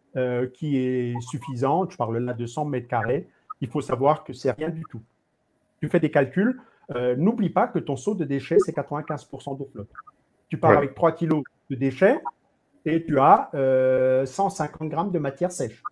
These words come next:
Speaker 1: Donc, c'est pas du tout un problème. Moi, j'ai calculé dans mon potager par rapport, euh, aux apports de foin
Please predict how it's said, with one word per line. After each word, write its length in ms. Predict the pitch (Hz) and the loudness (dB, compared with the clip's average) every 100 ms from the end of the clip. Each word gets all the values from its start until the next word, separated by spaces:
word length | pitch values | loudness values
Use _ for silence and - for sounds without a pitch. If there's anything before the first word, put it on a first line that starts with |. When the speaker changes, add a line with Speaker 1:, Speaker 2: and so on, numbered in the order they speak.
| _ - _ - _ _ _ _ _ _ - | _ -20 _ -20 _ _ _ _ _ _ 6
Speaker 1:
Donc, 280 | 170 127 - - | 6 4 -6 -16
c'est 260 | 208 - 165 | -4 4 4
pas 300 | - - 285 | 4 -2 -2
du 160 | 180 180 | -2 0
tout 100 | 214 | 0
un 80 | |
problème. 260 | - 175 143 | 2 2 2
Moi, 100 | 202 | 2
j'ai 120 | 185 | 2
calculé 380 | 160 156 139 143 | 2 0 0 0
dans 100 | 147 | 0
mon 120 | 165 | -2
potager 480 | - 139 131 131 202 | -4 -2 -2 0 0
par 140 | 208 | -2
rapport, 500 | 123 120 143 131 123 | -4 -4 -2 -2 -2
euh, 100 | 120 120 131 - - - | -2 -2 -2 -4 -6 0
aux 80 | 151 | 0
apports 340 | 143 160 131 | 0 -4 -6
de 120 | 139 | -8
foin 400 | - - 190 160 | -8 -2 0 -2